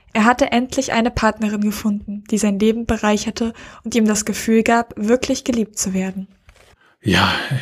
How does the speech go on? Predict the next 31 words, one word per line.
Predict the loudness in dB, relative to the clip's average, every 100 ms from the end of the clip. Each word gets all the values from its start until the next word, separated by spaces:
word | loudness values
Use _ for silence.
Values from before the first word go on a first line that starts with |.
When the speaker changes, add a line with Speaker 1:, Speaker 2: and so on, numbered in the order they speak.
| -6
Speaker 2:
eine | -4
wundervolle | 2 2 2 2 0
romantische | 0 0 0 0 0 0
Geschichte | 2 0 -2 -4 -6
und | -4 -6 -6
vor | -2
allem | 2 2
der | 0
Teil, | -2 0 4 2 0 -2
„oder | 0 2 2
nahm | 0 0 0
sie | -2
zum | -2 -4 -2
Abendessen | 0 0 -2 -2 0
aus“. | 0 0 -2 -4
Ich | -6
so, | -6 -6 -2
„Was?“ | 0 0 0 2 2 0 0
Speaker 1:
<laughs> | 2 2 -2 -10 -18 -4 2 4 4 2 0 _ _ -14 -4 -2 2
Also | 2 2 0
ich | -6
glaube, | 2 4 4 4 -2 -2
was, | -2 -2 -2 -20
was | -10 -10 -10 -8
gemeint | -2 2 2 0 -2
ist, | -8 -4
ist, | -4 -4 -8
er | -4 -2 -4 -6
nahm | 2 2 4
sie | 0 -2
mit | -4 -4 -6